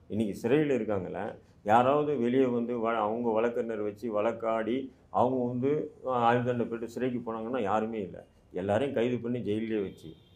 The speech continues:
அதுவும் கோயம்புத்தூர் வழக்குல நீங்க பாத்தீங்கன்னு சொன்னா, ஜெயிலுக்கு பக்கத்திலேயே கோர்ட்டு, சிறப்பு நீதிமன்றம் ஒண்ணு ஆரம்பிச்சு, அப்போ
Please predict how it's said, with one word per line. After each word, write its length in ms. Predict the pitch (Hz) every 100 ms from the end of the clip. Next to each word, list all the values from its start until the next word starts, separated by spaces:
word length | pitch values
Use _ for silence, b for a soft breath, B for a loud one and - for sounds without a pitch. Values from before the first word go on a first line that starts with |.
| - -
அதுவும் 260 | 90 117
கோயம்புத்தூர் 440 | 104 120 131 120 110
வழக்குல 320 | 107 107 98
நீங்க 300 | 95 87 107
பாத்தீங்கன்னு 180 | 110 95
சொன்னா, 280 | 110 113 98 92 - b b b b 90
ஜெயிலுக்கு 360 | 123 143 143
பக்கத்திலேயே 640 | 131 123 120 131 139 117 101
கோர்ட்டு, 440 | 120 120 90 - -
சிறப்பு 360 | - 117 120 113
நீதிமன்றம் 480 | 110 101 98 107 107
ஒண்ணு 400 | 98 95 90 87
ஆரம்பிச்சு, 460 | 101 95 92 92 113 - - - _ _
அப்போ 640 | - 110 107 104 123 -